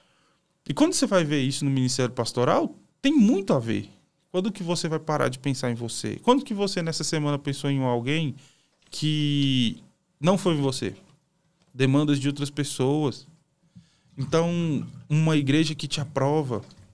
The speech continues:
é fundamental para o e-, exercício, para o ofício. E o mais importante, uma família que te aprova. A palavra de Deus, lá em primeira Timóteo, acho que no capítulo três,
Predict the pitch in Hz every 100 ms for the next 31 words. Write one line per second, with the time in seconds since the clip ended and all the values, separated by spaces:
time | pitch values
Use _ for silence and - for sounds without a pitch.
0 | 85 131 127 - 175 170 165 170 - 120
1 | 135 143 143 127 - _ _ _ - -
2 | - - - - - - - - 147 151
3 | - 131 131 127 - - 143 151 - 127
4 | 127 131 131 127 - 131 151 - - -
5 | _ _ _ _ _ 135 131 131 160 151
6 | 143 147 - 120 113 117 - - 147 151
7 | 147 139 - 135 120 120 120 110 104 -
8 | - - - - - _ _ _ _ _
9 | _ _ _ _ _ _ _ _ _ 127
10 | 127 135 131 143 175 180 175 147 135 117
11 | 113 107 98 - - 123 143 190 220 226
12 | 208 190 170 160 160 - 123 101 104 110
13 | 107 127 120 110 117 127 127 - 95 101
14 | -